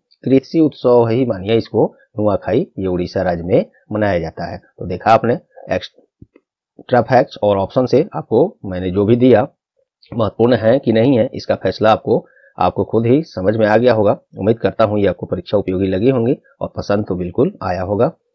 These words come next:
चलिए अगला प्रश्न देखते हैं, हाल ही में किस दिन सशस्त्र बल वयोवृद्ध दिवस मनाया गया है? ज़्यादा, अ, समझ में आएगा इससे आपको, आर्म्ड फोर्सेज वेटरन डे, वेटरन्स डे, ये किस दिन मनाया गया है? तो ये मनाया गया है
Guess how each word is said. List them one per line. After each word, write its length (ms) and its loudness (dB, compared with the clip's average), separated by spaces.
चलिए 160 0
अगला 240 0
प्रश्न 380 -4
देखते 240 0
हैं, 220 -2
हाल 180 4
ही 100 2
में 120 4
किस 220 -4
दिन 280 0
सशस्त्र 540 -4
बल 320 2
वयोवृद्ध 600 2
दिवस 520 -6
मनाया 300 -6
गया 200 4
है? 180 -6
ज़्यादा, 320 0
अ, 300 -2
समझ 280 -2
में 100 0
आएगा 200 0
इससे 300 -4
आपको, 360 -8
आर्म्ड 380 2
फोर्सेज 320 -2
वेटरन 420 0
डे, 240 -6
वेटरन्स 580 -4
डे, 180 -10
ये 80 -6
किस 180 -10
दिन 140 0
मनाया 240 2
गया 180 2
है? 100 0
तो 300 -12
ये 100 0
मनाया 280 2
गया 140 2
है 200 -2